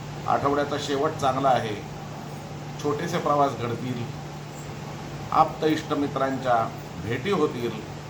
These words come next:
त्यामुळे एकंदरीत आठवडा आनंदाचा जाईल. वृषभ रास, वृषभ राशीला सोमवार आणि मंगळवारचा थोडासा वेळ हा पैशाच्या दृष्टीने वाईट आहे.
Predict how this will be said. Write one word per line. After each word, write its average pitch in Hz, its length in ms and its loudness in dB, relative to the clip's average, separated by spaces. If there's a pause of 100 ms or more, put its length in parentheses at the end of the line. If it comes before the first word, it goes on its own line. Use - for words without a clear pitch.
(140)
त्यामुळे 127 340 2
एकंदरीत 151 640 2
आठवडा 127 500 4 (420)
आनंदाचा 127 520 2
जाईल. 107 240 -2 (1600)
वृषभ 156 360 4
रास, 117 300 4 (1300)
वृषभ 156 380 4
राशीला 156 340 4
सोमवार 151 580 4 (120)
आणि 131 200 -2
मंगळवारचा 147 640 2
थोडासा 156 640 0
वेळ 120 280 -2 (800)
हा 143 180 8
पैशाच्या 147 580 0
दृष्टीने 131 580 -4
वाईट 123 280 2
आहे. 87 100 -4